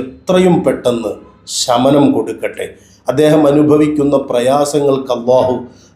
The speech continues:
ദുനിയാവിലും ആഖിറത്തിലും വലിയ പ്രതിഫലം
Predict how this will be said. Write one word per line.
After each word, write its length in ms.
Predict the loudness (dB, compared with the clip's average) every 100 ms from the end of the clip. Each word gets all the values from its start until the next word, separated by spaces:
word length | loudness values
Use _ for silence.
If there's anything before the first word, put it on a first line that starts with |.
| -4
ദുനിയാവിലും 720 | 0 4 4 4 2 2 0 -2 -6 -4 -2
ആഖിറത്തിലും 680 | -2 -2 -2 0 -2 -4 -6 -14 -20 _ _
വലിയ 480 | -2 2 2 4 4 4
പ്രതിഫലം 500 | 2 2 0 -2 -4